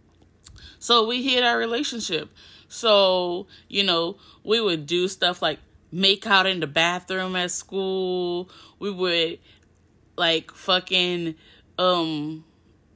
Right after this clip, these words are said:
meet up. I mean, she would still come to my house, but, you know, on terms that she would just come chill with me for a little while and then she would go home. It would,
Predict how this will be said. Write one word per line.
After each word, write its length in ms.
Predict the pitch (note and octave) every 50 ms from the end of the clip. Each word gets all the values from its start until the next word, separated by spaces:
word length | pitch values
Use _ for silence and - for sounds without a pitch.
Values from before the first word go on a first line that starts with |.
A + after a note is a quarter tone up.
| _ _ _ _ _ _ _ _ _ -
meet 380 | F#3+ F#3+ G3 G3+ G#3 G#3 G3+
up. 180 | G3 G3 G3 G3 - - -
I 40 | A3
mean, 220 | C4 C#4 C4+ B3+
she 180 | - - F4 D4+
would 140 | B3+ G#3+
still 240 | - - B3+ A#3 G3+
come 200 | - - A3 G3+
to 100 | G3+ G#3+
my 160 | F#3+ F3 E3
house, 440 | F3 F3+ E3 E3+ F3+ F#3 F#3+ F#3+ -
but, 560 | - E3+ D#3+ F3+ F3+ E3+ E3 D#3 - - -
you 160 | - E3+ E3+ E3
know, 320 | E3 D#3 D3+ D3+ D3+ - _ - - - - - - - - - _ _ _ _ _ _ _ _ _ _ _ _ _ _
on 400 | - F3+ F3+ F3+ F3 F3 E3+ E3
terms 560 | D#3+ - - G3+ F#3+ F#3 F#3 F3+ F3+ F3+ F3+ E3
that 220 | F3 E3+ E3 E3
she 120 | - -
would 120 | F3+ E3 D#3
just 180 | D#3+ D3+ -
come 460 | - - F#3+ F3 E3+ E3+ E3+ E3 E3 D#3
chill 440 | - - - G3 F3+ F3+ E3+ E3+ E3+
with 120 | E3+ E3+
me 140 | E3 E3 E3
for 220 | D#3+ - F3 E3
a 80 | E3 D#3+
little 200 | E3 E3 E3 D#3+
while 260 | E3 D#3+ D#3+ E3 E3
and 120 | E3 D#3 D#3+
then 100 | D#3 D#3
she 160 | - - E3
would 140 | D#3 D3 C#3+
go 220 | D3+ D3+ D3+ D#3
home. 400 | D#3+ D#3+ D3+ D#3 D3+ D3+ D#3 -
It 140 | - E3 E3
would, 280 | F3 G3 G3+ - -